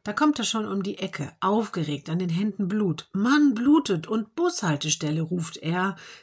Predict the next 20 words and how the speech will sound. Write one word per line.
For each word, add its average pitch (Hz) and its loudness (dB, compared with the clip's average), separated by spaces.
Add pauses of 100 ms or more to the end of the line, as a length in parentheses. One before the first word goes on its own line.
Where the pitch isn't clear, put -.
(140)
der 185 -2
nur 185 0
schwer 160 -2
verständlich 165 -6
sprechen - -10
kann. 160 -12 (640)
Die 185 2
Mutter 240 -2
schickt - -6
ihn 185 -2
nach 165 -4
Hause, 190 -2
damit 202 -2
er 190 -4
sich 165 -6
wäscht - -2
und 190 -6
die 202 -8 (160)
Hände 151 -2
desinfiziert. 156 -6